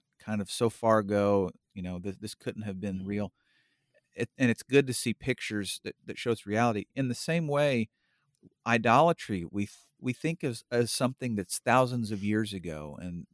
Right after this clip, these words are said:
Speaker 1: this idol worship is, is so far removed from modern culture. But where we lived in Phnom Penh, every house had an, uh, an idol, and it was a,
Speaker 2: Mm-hmm.
Speaker 1: it was a little, um, it almost looked like a birdhouse,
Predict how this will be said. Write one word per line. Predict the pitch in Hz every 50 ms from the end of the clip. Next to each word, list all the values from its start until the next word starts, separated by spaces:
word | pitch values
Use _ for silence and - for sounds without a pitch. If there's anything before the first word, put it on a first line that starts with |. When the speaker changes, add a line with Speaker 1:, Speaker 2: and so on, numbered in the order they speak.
| -
Speaker 1:
this | - 110 101 - - -
idol | 107 113 120 123 113 101
worship | 104 101 - - - 98 _ -
is, | 95 90 87 - - - _ -
is | 104 92
so | - - - - 127 127
far | 127 - - 127 123 117
removed | 107 101 95 98 107 101 104 104 101 -
from | - 101 95
modern | 90 95 101 104 101 95 85 -
culture. | - 110 - - 101 92 _ _ _ _ _ _ _ _ _ _ _
But | - 135 139 - - _ _ _ _ _ -
where | - 135 147 151
we | 151 160 202
lived | 202 156 143 131 131 135 139 - _ - -
in | 131 120
Phnom | - - 123 120 113 107
Penh, | - - 156 156 165 156 139 120 - _ _ _ -
every | 120 147 208 277 285 135
house | 101 92 78 - - -
had | - 92 92 82
an, | 78 - - - _ _ _ _ _ _ -
uh, | 104 98 95 90 - _
an | - 98 85 -
idol, | 90 92 92 90 87 82 82 _ _ _ _ _ _ _ _ _ -
and | 104 110
it | 104
was | 80 113 117
a, |
Speaker 2:
Mm-hmm. | 113 113 131 - - - _ -
Speaker 1:
it | 117 107 123
was | 127 117 120
a | 117
little, | 117 131 143 147 156 - _ -
um, | 123 127 117 117 113 113 107 85 - _ _ _ _ _ _ -
it | 139
almost | 117 117 151 160 - -
looked | 120 -
like | 143 -
a | 123 107
birdhouse, | 104 123 123 123 110 98 95 80 69 - - - - -